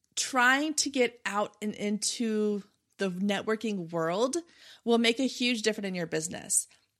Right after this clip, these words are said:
I know a lot of business owners who feel like they just wanna hide behind their computer.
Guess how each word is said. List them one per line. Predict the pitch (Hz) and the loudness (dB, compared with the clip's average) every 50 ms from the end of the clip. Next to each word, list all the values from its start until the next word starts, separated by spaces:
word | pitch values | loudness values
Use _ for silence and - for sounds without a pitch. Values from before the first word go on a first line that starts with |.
| _ - | _ 4
I | - 226 233 | 6 6 6
know | 247 254 254 | 6 4 2
a | 247 | 2
lot | 233 220 214 214 196 196 196 202 | 2 0 0 2 2 4 4 4
of | 214 208 | 2 0
business | 208 202 196 208 190 185 - | 0 0 0 0 0 0 -2
owners | - - 185 180 180 175 175 - - | -2 -4 -6 -4 -4 -4 -2 -2 -4
who | - - 214 208 | -2 -2 -4 -4
feel | - - 214 208 208 208 | -4 0 0 2 2 4
like | 202 190 180 180 180 - - - - - - - _ - | 4 4 2 2 0 -4 -10 -20 -20 -20 -20 -12 _ 4
they | 220 220 226 | 6 6 6
just | 220 262 254 - | 6 2 0 0
wanna | 277 262 247 | 2 2 2
hide | 214 208 202 190 196 190 | 2 2 2 2 2 2
behind | 196 190 180 190 190 190 | 0 -4 -4 -4 -6 -4
their | 180 165 | -4 -6
computer. | - - 175 170 - - 170 160 - - - - | -6 -8 -10 -10 -6 -4 -4 -4 -4 -6 -12 -14